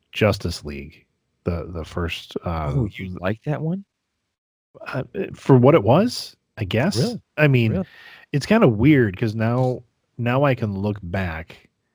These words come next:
Speaker 1: and say, "Well, I definitely like the Snyder Cut more."
Speaker 2: Okay.
Speaker 1: I mean, I, I think it is a better film. Um, the story is better, the, the shots are better, the delivery is better. Um,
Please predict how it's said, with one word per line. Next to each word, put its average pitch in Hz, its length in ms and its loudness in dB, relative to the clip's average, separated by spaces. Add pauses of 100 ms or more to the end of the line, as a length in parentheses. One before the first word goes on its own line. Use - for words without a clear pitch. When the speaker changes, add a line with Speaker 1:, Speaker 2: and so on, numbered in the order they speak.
(760)
Speaker 1:
and 104 200 -2
say, 92 400 -6 (100)
"Well, 160 580 -4 (180)
I 120 100 2
definitely 151 440 4
like 120 220 0
the 117 180 -2
Snyder 101 380 -4
Cut 87 260 -6 (160)
more." 87 520 -6 (420)
Speaker 2:
Okay. 92 160 -8
Speaker 1:
I 92 120 0
mean, 87 260 -4
I, 104 160 -2
I 98 120 0
think 98 220 0
it 101 60 4
is 92 180 2
a 85 100 0
better 82 720 -4 (440)
film. - 380 -10 (800)
Um, 82 240 -6
the 80 80 -10
story 107 400 4
is 95 80 2
better, 95 560 0 (180)
the, 76 360 -6 (280)
the 67 420 -10 (140)
shots 95 420 0
are 104 80 4
better, 87 320 -2
the 85 120 -4
delivery 85 540 -4
is 82 100 -4
better. 80 420 -6 (520)
Um, 80 280 -2